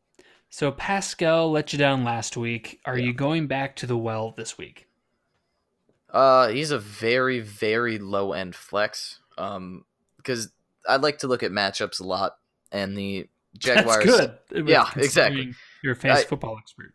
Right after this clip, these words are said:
Speaker 2: I base a l-, lot of this off of the matchup. Um, <laughs> Jaguars are thirteenth best in passing defense, so they're, they're a little better than middle of the pack, but I think that Pascal should put up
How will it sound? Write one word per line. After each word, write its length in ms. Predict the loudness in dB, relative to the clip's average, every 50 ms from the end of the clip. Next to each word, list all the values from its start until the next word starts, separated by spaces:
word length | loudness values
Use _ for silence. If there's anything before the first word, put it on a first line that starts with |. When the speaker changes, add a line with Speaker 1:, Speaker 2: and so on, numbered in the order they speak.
| _ 0
Speaker 2:
I 80 | 2 4
base 240 | 4 4 2 2 2
a 40 | 0
l-, 440 | -2 -2 -4 -6 -6 -6 -4 -2
lot 240 | 2 4 6 6 6
of 120 | 4 0 -4
this 180 | -4 -4 0
off 260 | 2 2 2 2 0
of 60 | -4 -10
the 60 | -10
matchup. 540 | -8 -6 -6 -6 -4 -2 0 0 0 -2 -4 -10 -14 -14 -10 -4
Um, 380 | -2 0 0 0 -2 -4 -8 -12 -14
<laughs> 60 | -12
Jaguars 600 | -6 -2 2 2 2 4 6 6 6 6 6 6
are 100 | 4 2
thirteenth 580 | 2 2 0 0 0 0 0 -4 -4 -4 -4 -2
best 500 | 0 2 2 2 0 -4 -10 -14 -18 _ _ _ -14
in 100 | -12 -6
passing 420 | -2 0 0 0 -2 -4 -6 -8
defense, 640 | -6 -6 -6 -6 -6 -6 -6 -6 -6 -8 -10 -12 -14 _ _ _ _ _ _
so 160 | -6 -2 0
they're, 320 | 2 4 4 4 4 2 -2
they're 480 | -6 -12 -14 -8 -4 0 2 4 4 4
a 120 | 2 -2 -6 _ _ _ _ _ _ _
little 300 | -6 -2 0 2 2 4
better 240 | 4 4 4 4 2
than 120 | 0 -4
middle 200 | -4 -4 -4 -4
of 60 | -4
the 60 | -6 -10
pack, 380 | -8 -4 -2 -2 -2 -2 -2 0
but 100 | 2 2
I 80 | 2
think 300 | 2 0 -4 -6 -6 -4
that 320 | -2 0 0 -2 -4 -6 _
Pascal 560 | -4 -4 -4 -4 -4 -2 -2 0 0 -2 -4
should 500 | -6 -8 -6 -2 -2 -2 -2 -2 -4 -10 _ _ _ _ _ _ _ _ _ _ _ _ _ _ _ _ _ _ _ _ _ _
put 220 | -4 0 2 6 6
up 240 | 6 6 4 0